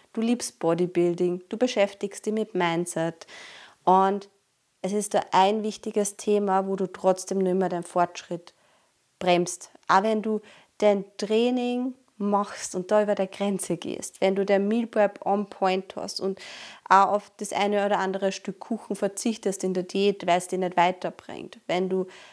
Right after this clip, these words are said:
dein Posing machst und trotzdem gibt's eine Sache,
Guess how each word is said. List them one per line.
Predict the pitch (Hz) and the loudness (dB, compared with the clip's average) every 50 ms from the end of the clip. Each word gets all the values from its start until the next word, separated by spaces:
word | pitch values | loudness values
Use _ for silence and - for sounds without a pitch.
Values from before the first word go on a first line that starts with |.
| - _ _ _ _ _ - | -20 _ _ _ _ _ 0
dein | - 180 175 180 - | 2 2 2 2 -2
Posing | - 240 233 247 254 254 - 214 190 180 175 | -2 2 4 4 4 2 0 -4 -6 -6 -6
machst | 170 170 196 - - - - - - - _ _ _ _ _ _ _ _ _ _ _ - | -8 -10 -12 -12 -14 -16 -16 -16 -18 -20 _ _ _ _ _ _ _ _ _ _ _ -8
und | - 185 180 - | -6 -4 -4 -2
trotzdem | 208 220 247 277 277 - - - - 240 247 254 254 285 302 - _ _ _ _ _ - | 2 6 6 6 6 4 -8 -4 -2 0 2 2 2 0 -2 -6 _ _ _ _ _ -10
gibt's | - 233 - - - - _ _ _ - | -10 -10 -10 -10 -16 -18 _ _ _ 2
eine | 220 226 233 240 254 254 262 262 262 | 4 4 4 4 2 0 0 0 -2
Sache, | 262 - - - 247 233 233 226 226 - - - 208 208 214 214 220 | -4 -4 -2 0 0 2 2 0 -2 -6 -8 -4 -2 0 0 0 -2